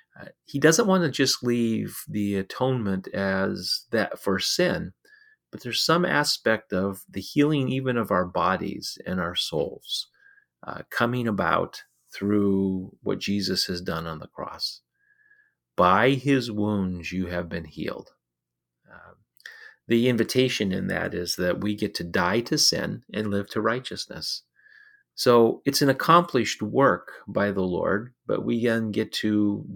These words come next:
daily live into it. Uh, we've been saved from sin, but we're saved to righteousness. Uh, we could even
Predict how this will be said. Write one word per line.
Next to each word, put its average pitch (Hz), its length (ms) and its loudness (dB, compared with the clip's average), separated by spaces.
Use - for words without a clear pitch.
daily 107 800 4
live 117 260 0
into 147 320 0
it. - 100 -6
Uh, 73 240 -8
we've 110 220 -2
been 101 160 0
saved 123 580 2
from 143 640 0
sin, 151 580 2
but 107 100 -2
we're 101 160 0
saved 127 680 2
to 107 720 2
righteousness. - 1080 -4
Uh, - 280 -6
we 120 120 0
could 113 140 -4
even 101 540 0